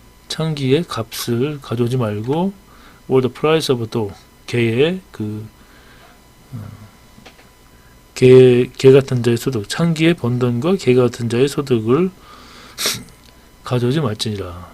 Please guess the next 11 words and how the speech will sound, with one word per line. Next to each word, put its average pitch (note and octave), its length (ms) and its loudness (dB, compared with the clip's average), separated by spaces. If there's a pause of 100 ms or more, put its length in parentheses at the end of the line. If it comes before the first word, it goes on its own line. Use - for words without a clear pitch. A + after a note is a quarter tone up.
(160)
Into B2+ 220 -8
the A#2 180 -4
house D#3 360 -2
of A#2+ 140 -2
the A2+ 140 -4
Lord B2 340 0
thy A#2 220 -4
God A#2+ 320 -6 (500)
for C#3+ 220 -2
any C3+ 160 0
bow. A#2 380 -2